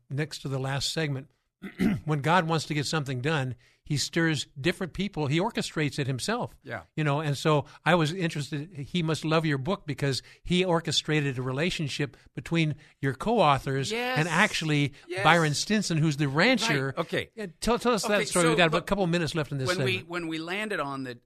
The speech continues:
Speaker 2: the days of Noah, we started hearing about the search for the red heifer. So that became a focal point of our novel.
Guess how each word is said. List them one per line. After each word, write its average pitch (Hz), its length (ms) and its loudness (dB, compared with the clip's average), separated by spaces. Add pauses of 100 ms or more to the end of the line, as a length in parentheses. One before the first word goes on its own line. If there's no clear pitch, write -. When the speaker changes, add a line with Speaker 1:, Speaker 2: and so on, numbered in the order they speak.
Speaker 2:
the 123 100 -12
days 120 320 -8
of 107 120 -18
Noah, 101 220 -10
we 117 140 -14
started 147 320 -4
hearing 165 340 -2
about 131 200 -4
the 123 60 -14
search 127 280 -8
for 120 120 -10
the 110 80 -10
red 107 200 -4
heifer. 110 300 -10
So 135 200 -12
that 151 260 -8
became 143 420 -12
a 127 60 -12
focal 165 380 -12
point 139 380 -14
of 117 140 -10
our 113 120 -6
novel. 120 520 -6